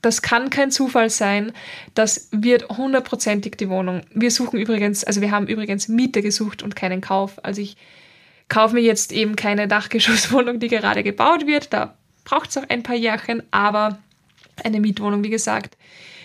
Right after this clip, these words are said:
Die Woche drauf war er dann wieder da und weil er dann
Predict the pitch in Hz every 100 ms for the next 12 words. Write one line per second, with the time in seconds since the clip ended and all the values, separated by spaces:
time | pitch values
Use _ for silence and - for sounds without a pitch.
0 | - _ 254 240 240 262 262 220 220 240
1 | 240 214 214 214 220 220 226 208 220 220
2 | 269 269 233 226 - 196 208 208 226 220
3 | 202